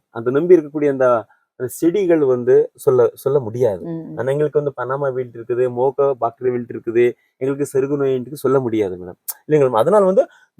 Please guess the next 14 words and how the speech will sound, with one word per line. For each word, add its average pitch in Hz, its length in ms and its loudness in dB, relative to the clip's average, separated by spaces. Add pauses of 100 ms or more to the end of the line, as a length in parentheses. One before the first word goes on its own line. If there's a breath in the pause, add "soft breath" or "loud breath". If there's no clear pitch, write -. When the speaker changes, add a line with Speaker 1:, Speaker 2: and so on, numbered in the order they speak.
Speaker 1:
பூமி 254 360 0
தாய் 175 420 6
உடம்புல 151 680 0
இருக்க 180 500 2
வேண்டிய 160 560 2
அளவுக்கு 139 480 2
பல 151 220 4
கோடி 202 440 6 (380)
நுண்ணுயிர்கள் 202 500 2
இருந்தாலே 165 420 4
போதும் 123 300 -4
மேடம், 131 240 -8
அது 113 240 -10
பாதுகாக்குது. 101 560 -10